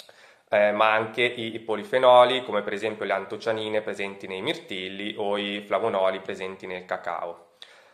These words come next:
Bene, tutte queste sostanze hanno degli effetti antinfiammatori e antiossidanti che, eh, riducono il rischio di infortunio, la cosiddetta anemia, eh, da sport.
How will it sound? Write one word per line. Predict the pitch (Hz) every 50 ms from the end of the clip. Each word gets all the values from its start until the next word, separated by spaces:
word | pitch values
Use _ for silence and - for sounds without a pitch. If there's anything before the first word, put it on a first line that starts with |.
| _
Bene, | _ - 120 110 107 110 110
tutte | 113 117 117 - 123 120 120 117 117 117
queste | 123 131 - - 151
sostanze | 147 - 175 180 - - - 151 147 143 147 147 - - 170 170 170 - -
hanno | 113 113 113 117 117 120 120 120 120 120 123 120
degli | 110 117 117 123
effetti | 117 - - 120 117 - -
antinfiammatori | 123 120 117 - 120 117 113 - 127 123 131 131 131 123 113 117 117 113
e | 110
antiossidanti | 104 104 104 - 104 101 - - 156 151 131 120 120 120 123 123 - 139 131 -
che, | - - 160 147 127 113
eh, | 110 104 104 104
riducono | 104 117 117 127 131 - - 110 107
il | 107 110
rischio | 120 120 113 - - 113 104
di | 107
infortunio, | 107 110 107 - 151 151 - - 120 110 110 113 113
la | 110 107 107
cosiddetta | - 110 104 113 113 107 98 95 95 - - - 101 107 - - - - - - _ _ _
anemia, | - 120 117 123 120 120 113 110 104 107 107 107 110 -
eh, | - 107 98 101 101 95
da | 98 101
sport. | - - - - 95 90 87 90 - - - 95 90